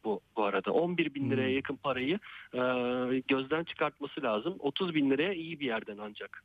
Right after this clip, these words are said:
Speaker 1: izlenebiliyormuş. Grup maçları, e, altmış beş euro civarında.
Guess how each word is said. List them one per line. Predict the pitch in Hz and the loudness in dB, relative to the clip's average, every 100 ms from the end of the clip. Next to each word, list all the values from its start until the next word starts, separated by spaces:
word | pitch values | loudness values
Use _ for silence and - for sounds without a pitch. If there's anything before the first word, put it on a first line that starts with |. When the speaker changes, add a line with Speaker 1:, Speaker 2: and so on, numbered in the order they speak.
| - | -8
Speaker 1:
izlenebiliyormuş. | 120 107 104 98 98 98 104 - - - - - - - | -6 -2 0 0 0 2 2 2 0 0 -6 -10 -10 0
Grup | 160 190 - | 2 2 0
maçları, | 180 - 196 214 - - | 0 0 -2 -2 -4 -12
e, | 160 - | -10 -6
altmış | 156 151 - 165 | -6 -6 -12 -6
beş | 180 - | -6 -6
euro | 131 127 104 - _ - - | -8 -4 -4 -6 _ -20 -18
civarında. | - 117 110 98 95 104 185 | -10 -2 2 2 0 2 0